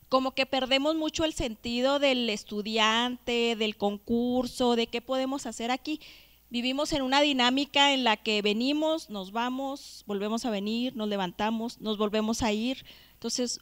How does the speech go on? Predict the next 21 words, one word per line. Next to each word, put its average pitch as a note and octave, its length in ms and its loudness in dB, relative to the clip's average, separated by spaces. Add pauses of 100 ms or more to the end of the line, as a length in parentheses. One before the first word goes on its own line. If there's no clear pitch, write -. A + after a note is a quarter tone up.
vamos B3 460 -2
a C#4+ 60 -2
buscar A#3 500 -4
más C#4 480 -6 (180)
para F#3+ 220 -2
hacer F#3 280 -10
más F3 300 -8
también, A#3 320 0 (1040)
¿sí? C4+ 260 -2 (480)
Y G#3+ 160 -16
bueno, B3 240 0
esa B3+ 160 0
era C4+ 120 4
nada C4+ 260 4
más C4 180 4
la, C4 540 4 (100)
la G#3+ 140 0
reflexión G#3+ 640 -2 (180)
que G3+ 120 -8
quería G3 320 -2
hacer. A3 260 0